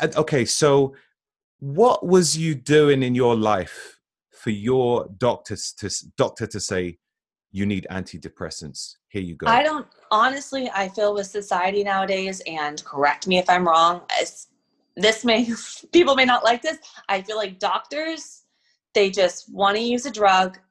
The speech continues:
Speaker 2: to fix an issue. They, it's almost like you look at someone with I B S. Um, I,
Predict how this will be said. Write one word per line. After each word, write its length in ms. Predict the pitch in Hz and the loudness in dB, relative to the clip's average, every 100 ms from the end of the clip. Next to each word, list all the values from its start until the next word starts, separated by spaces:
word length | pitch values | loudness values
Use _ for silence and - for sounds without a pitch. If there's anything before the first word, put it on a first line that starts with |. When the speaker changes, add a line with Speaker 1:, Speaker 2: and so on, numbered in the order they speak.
| _ | _
Speaker 2:
to 100 | 196 | -6
fix 280 | 190 180 - | -2 -4 -4
an 100 | 165 | -10
issue. 300 | 147 - - - _ - _ - | -10 -12 -14 -16 _ -20 _ 0
They, 340 | 196 185 175 - | 4 4 2 -4
it's 160 | 196 - | -8 -2
almost 360 | 220 214 226 226 | -2 -2 -4 -4
like 220 | 208 202 | -4 -4
you 80 | 196 | -8
look 160 | 190 | -6
at 140 | 185 - | -8 -2
someone 300 | 185 180 175 | -2 0 -4
with 120 | 175 - | -6 -4
I 160 | 165 | -4
B 180 | - - | -4 -6
S. 340 | - - - - | -6 -6 -10 -4
Um, 180 | 170 160 | -4 -2
I, 200 | 160 | -2